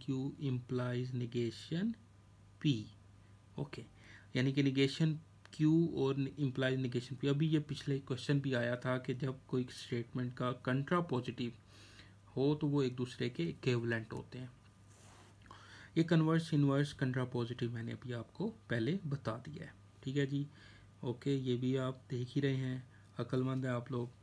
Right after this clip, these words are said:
अच्छा जी, इसके बाद कन्वर्स देखें, converse is equal to inverse। ओके, converse of inverse, converse is equivalent to inverse होता है,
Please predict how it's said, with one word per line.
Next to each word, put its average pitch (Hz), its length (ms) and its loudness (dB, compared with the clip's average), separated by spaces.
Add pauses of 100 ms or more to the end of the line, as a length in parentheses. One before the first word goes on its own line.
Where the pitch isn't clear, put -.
(420)
अच्छा 123 300 0
जी, 120 220 -8
इसके 147 240 0
बाद 127 360 2 (540)
कन्वर्स 170 460 4
देखें, 131 300 2
converse 143 480 0
is 143 120 4
equal 135 460 2
to 139 100 -2 (380)
inverse। 110 520 -4 (560)
ओके, 139 240 -8 (500)
converse 151 460 6
of 156 180 2
inverse, 139 480 2 (1160)
converse 165 360 6
is 160 140 4
equivalent 151 500 4
to 131 100 2
inverse 127 340 -4
होता - 280 -10
है, 139 160 -12